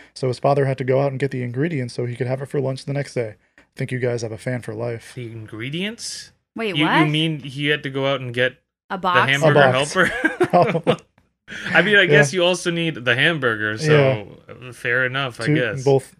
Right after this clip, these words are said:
Speaker 1: two
Speaker 2: Yes.
Speaker 1: ingredients. But I like that this emerged from a foodie group.
Speaker 2: A foodie group.
Speaker 3: That sounds
Speaker 2: That's
Speaker 3: fake.
Speaker 1: And you're
Speaker 2: Have we come
Speaker 3: <laughs>
Speaker 2: so far, though, that, like,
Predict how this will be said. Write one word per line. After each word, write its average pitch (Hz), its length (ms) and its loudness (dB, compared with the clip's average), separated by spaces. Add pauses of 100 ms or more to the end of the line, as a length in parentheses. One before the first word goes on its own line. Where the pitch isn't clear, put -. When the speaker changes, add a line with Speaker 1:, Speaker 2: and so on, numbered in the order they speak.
Speaker 1:
two 135 160 -4
Speaker 2:
Yes. 127 80 -4
Speaker 1:
ingredients. 120 540 -6 (760)
But 139 160 2
I 147 60 8
like 180 180 6
that 175 100 -6
this 147 220 -2
emerged 135 440 -2
from 123 180 -6
a 117 40 -6
foodie 139 360 -2
group. 240 300 2 (220)
Speaker 2:
A 139 40 -16
foodie 160 280 -4
group. 147 120 -4
Speaker 3:
That 269 140 -2
sounds 320 240 2
Speaker 2:
That's - 880 -4
Speaker 3:
fake. 151 180 -8
Speaker 1:
And 139 100 -2
you're 139 160 2
Speaker 2:
Have 175 140 4
we 240 140 2
come 254 240 4
Speaker 3:
<laughs> 240 100 -2
Speaker 2:
so 196 760 2 (280)
far, 156 420 2
though, 190 420 0
that, 147 200 0
like, 131 380 -2